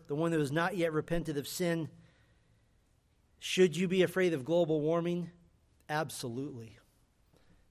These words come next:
But not one, two, or three degrees difference.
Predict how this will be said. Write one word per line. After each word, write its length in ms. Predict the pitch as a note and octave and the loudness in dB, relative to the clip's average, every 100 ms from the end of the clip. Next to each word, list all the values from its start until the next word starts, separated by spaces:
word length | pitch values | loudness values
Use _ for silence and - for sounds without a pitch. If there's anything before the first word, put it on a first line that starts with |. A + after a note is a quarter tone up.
| _ | _
But 140 | D3 | -4
not 260 | D3+ E3+ E3+ | 0 -2 -2
one, 300 | D3+ E3 E3 | -4 -2 -2
two, 180 | E3+ E3 | -4 -4
or 80 | C#3+ | -4
three 260 | F3 E3+ | -2 -4
degrees 520 | C#3 B2+ D#3 D#3 C3 | -2 -4 -2 -2 -2
difference. 580 | G#2+ B2+ C3+ B2 - - | -6 -8 -8 -10 -12 -14